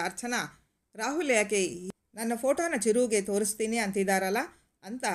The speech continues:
ಗಾಬರಿಯಾಗಿದ್ದಾಳೆ. "ನೀವು ಇಷ್ಟೆಲ್ಲ ಹೇಳಿದ ಮೇಲೆ ನನಗೂ ಅವರನ್ನ ಈಗ್ಲೇ ನೋಡ್ಬೇಕು ಅನಿಸ್ತಾ ಇದೆ, ತೋರಿಸಿ" ಅಂತ ಚಿರು ಕೇಳ್ತಿದ್ದಾರೆ. ಆಗ ತನ್ನ ಮೊಬೈಲಲ್ಲಿ ಅರ್ಚನಾ ಫೋಟೋನ ತೋರಿಸಿದ್ದಾರೆ ರಾಹುಲ್.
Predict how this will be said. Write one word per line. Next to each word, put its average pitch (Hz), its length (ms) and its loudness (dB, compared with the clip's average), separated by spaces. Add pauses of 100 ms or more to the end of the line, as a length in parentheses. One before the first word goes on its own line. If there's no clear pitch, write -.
(160)
ಗಾಬರಿಯಾಗಿದ್ದಾಳೆ. 196 1080 0
"ನೀವು 294 200 -4
ಇಷ್ಟೆಲ್ಲ 285 560 -4
ಹೇಳಿದ 240 320 2
ಮೇಲೆ 226 560 -2 (100)
ನನಗೂ 262 300 -4
ಅವರನ್ನ 214 380 0 (220)
ಈಗ್ಲೇ 233 320 2
ನೋಡ್ಬೇಕು 208 460 2
ಅನಿಸ್ತಾ 196 420 -2
ಇದೆ, 196 440 0 (200)
ತೋರಿಸಿ" 233 640 -4 (260)
ಅಂತ 285 220 -12 (180)
ಚಿರು 226 220 2
ಕೇಳ್ತಿದ್ದಾರೆ. 208 680 0
ಆಗ 214 300 -4
ತನ್ನ 196 220 -2
ಮೊಬೈಲಲ್ಲಿ 208 800 2 (260)
ಅರ್ಚನಾ 247 340 -6
ಫೋಟೋನ 202 400 0 (180)
ತೋರಿಸಿದ್ದಾರೆ 196 680 2
ರಾಹುಲ್. 190 400 2